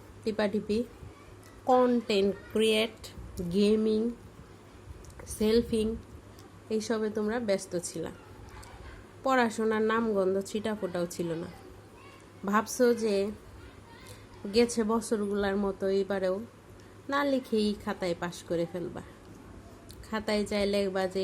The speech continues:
এরকম ভিডিও বানাইছি, ওরকম ভিডিও বানাইছি, এরকম গেমিং ছিল, ওরকম গেমিং ছিল, এরকম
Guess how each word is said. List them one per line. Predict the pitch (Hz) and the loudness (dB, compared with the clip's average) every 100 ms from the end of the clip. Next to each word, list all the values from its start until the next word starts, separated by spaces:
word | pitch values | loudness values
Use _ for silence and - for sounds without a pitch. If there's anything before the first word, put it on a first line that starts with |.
| 190 | 0
এরকম | 196 196 196 | 0 0 0
ভিডিও | 190 185 196 | 0 2 2
বানাইছি, | 190 185 180 180 196 | 2 0 0 -2 -2
ওরকম | 185 185 185 190 | 0 0 -2 -2
ভিডিও | 185 185 190 | -2 -2 -2
বানাইছি, | 190 185 180 180 180 180 | -2 -2 -4 -4 -4 -4
এরকম | 190 190 190 | -4 -4 -4
গেমিং | 175 175 175 185 185 | -2 0 0 0 -4
ছিল, | - 185 | -6 -4
ওরকম | 180 180 185 196 185 | -2 -2 -2 -2 -4
গেমিং | 175 170 175 180 | -2 -4 -4 -4
ছিল, | 196 180 180 - - - - | -6 -6 -6 -8 -12 -10 -2
এরকম | 196 202 | 0 2